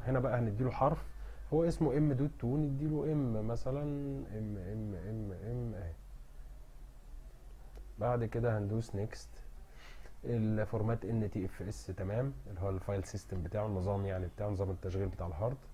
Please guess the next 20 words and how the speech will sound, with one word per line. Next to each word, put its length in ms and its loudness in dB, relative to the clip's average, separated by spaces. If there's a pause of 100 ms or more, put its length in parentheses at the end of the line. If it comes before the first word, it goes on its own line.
(580)
اللي 100 2
هو 80 6
فيه 140 2
فات 220 2
اتنين 200 4
وتلاتين 400 8
والحاجات 320 4
دي، 80 2
بس 160 0
احنا 140 0
خلينا 300 2
ان 140 2
تي 120 -2
اف 160 -8
اس 240 -6
ده 140 -2
افضل. 200 0 (460)
بعد 160 4
كده 160 2
finish، 400 2